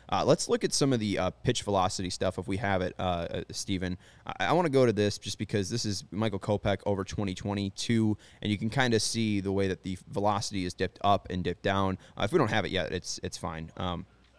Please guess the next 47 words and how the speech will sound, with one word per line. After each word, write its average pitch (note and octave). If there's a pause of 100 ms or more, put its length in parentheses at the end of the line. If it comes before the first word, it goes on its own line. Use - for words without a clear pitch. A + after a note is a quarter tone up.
(480)
all G2+
right, F2
well, F#2+
Steven C3+
needs A2
thirty F#2+
seconds. F#2
Uh, G2
today, C#3
we'll C3+
just A#2
go A2+
through, G#2+ (260)
uh, G2
what A2+
he's G#2+
been, G2 (160)
uh, F2+ (100)
doing G2
or F#2
what G2
Kopech F#2+
was, F#2+ (160)
uh, F#2 (140)
kind A2+
of F#2+
f-, -
showing, G#2+
'cause A#2
some G#3
people C3
were A#2+
wondering A2
after G2
the G2+
first A2
inning G2+ (240)
if G2+
he A2+
started A#2
taking A2
off F#2+
velocity G2 (240)
on G#2
purpose. G#2 (260)
Uh, G2
on B2+